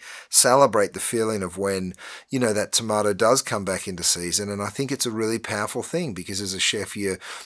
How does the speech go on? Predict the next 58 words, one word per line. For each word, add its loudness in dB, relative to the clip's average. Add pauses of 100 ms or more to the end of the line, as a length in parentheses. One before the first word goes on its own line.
you 0
really 0
start 0
developing -4 (300)
a, 2
a 4
love 6
of 2
something -2
when 0
it -6
does. 2 (100)
You -2
know, 2
we're 2
so 8
spoilt 4
with -6
everything -6
all -6
the -10
time. -4
And, -8 (380)
um, -2
one 2
thing -2
that -6
he -4
sort 2
of -4
does 0
is -4
take -2
the, -4
that -6
growing 2
very, 4
very -2
seriously. 0
I'm -6
sure 4
it -4
helps -4
that -8
it's -4
his -6
wife -2
in -8
the -8
farm 0
and, -12
you -2
know, -4
the -8
stuff 0
that -8
she -2
produces, -6